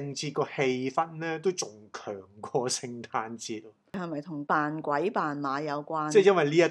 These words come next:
Speaker 1: 度喜好啊嘛。
Speaker 2: 係。誒，不過拉開少少，呢，呢一排呢，聖誕節呢，我哋咪同佢哋練跳舞嘅。你知唔知呢排興啲咩舞啊？我哋學校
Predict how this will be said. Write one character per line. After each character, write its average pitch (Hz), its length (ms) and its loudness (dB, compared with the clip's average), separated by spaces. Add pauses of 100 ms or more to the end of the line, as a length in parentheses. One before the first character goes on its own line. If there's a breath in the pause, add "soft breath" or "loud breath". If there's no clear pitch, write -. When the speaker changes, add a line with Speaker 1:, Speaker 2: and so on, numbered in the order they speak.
Speaker 1:
度 110 400 2
喜 127 280 2
好 147 140 4
啊 113 320 4
嘛。 104 160 -6
Speaker 2:
係。 - 580 0
誒， 294 60 10
不 427 80 4
過 359 120 8
拉 269 220 6
開 294 200 2
少 202 80 0
少， 208 200 -2
呢， 226 100 4 (240)
呢 294 120 0
一 392 120 4
排 156 260 0
呢， 185 80 4
聖 233 260 0
誕 180 280 2
節 160 200 -2
呢， 196 320 0
我 175 160 0
哋 170 140 0
咪 151 460 -2
同 165 220 0
佢 185 120 4
哋 180 160 4
練 165 260 0
跳 175 220 -2
舞 156 340 0
嘅。 143 160 -4 (520)
你 233 100 0
知 392 100 6
唔 381 80 4
知 339 60 -2
呢 320 120 0
排 - 220 -4
興 214 260 -2
啲 202 140 0
咩 180 180 0
舞 90 280 -4
啊？ - 100 -12 (640)
我 226 160 10
哋 233 140 10
學 220 540 2
校 180 340 6